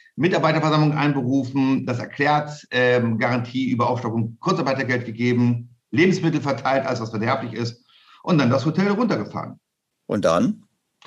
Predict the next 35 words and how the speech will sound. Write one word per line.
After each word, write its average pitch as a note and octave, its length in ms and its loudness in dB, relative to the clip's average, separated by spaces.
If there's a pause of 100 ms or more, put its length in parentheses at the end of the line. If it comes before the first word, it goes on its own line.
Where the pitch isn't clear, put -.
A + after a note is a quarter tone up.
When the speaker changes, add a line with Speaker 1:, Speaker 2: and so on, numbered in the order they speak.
(420)
Speaker 1:
Dann F#3+ 100 2
habe A3+ 120 4
ich G#3+ 80 2
die G3 100 2
operative G3 420 2
Leitung F3 340 2
der D#3 320 2
Direktion C#3+ 360 -2
abgenommen. A3 640 0 (140)
Ähm, F3+ 640 4
ich D#3+ 160 -2
habe E3 120 0
die E3 80 2
gesamte D#3+ 260 2
Kommunikation D#3+ 680 2
an G3 120 0
mich G3+ 160 2
gezogen G#3 680 -2 (340)
und E3+ 120 2
mich E3+ 120 4
auf D#3 100 0
das, - 280 -2
so D#3 180 4
gut E3+ 280 0
es D#3+ 100 -2
ging, E3+ 260 0
Unbekannte D#3+ 440 2
halt B2 160 -2
vorbereitet. F3 720 0 (460)
Dabei E3+ 240 4
ist F3 120 2
Kommunikation F#3+ 540 4
oberste F3 300 0
Pflicht E3+ 300 -4
gewesen. F#3+ 800 0